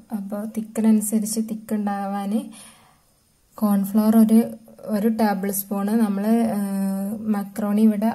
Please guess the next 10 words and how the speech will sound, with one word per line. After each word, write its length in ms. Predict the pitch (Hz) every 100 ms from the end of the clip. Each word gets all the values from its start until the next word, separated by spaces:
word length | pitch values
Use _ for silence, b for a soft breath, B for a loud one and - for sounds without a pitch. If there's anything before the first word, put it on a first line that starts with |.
| 226
ആറ് 380 | 214 196 202 226
പേര് 340 | 220 208 208
അംഗങ്ങളുള്ള, 1120 | 214 226 196 190 196 196 208 208 196 220 - - _ _ 220
ഏഹ്, 500 | 208 202 196 208 202
രീതിക്കാണ്, 560 | 196 196 196 196 196
അതായത് 720 | 190 185 190 196 202 196 233 285 - b b b b _ -
ഇരുന്നൂറ്റൻപത് 1120 | 220 208 214 214 233 226 220 233 262 311 359 - _ _ _ - -
കിലോ, 280 | 220 196 208 220 214 214
ഇരുന്നൂറ്റൻപത് 760 | 214 196 208 202 220 208 220 233
ഗ്രാം 380 | 214 202 196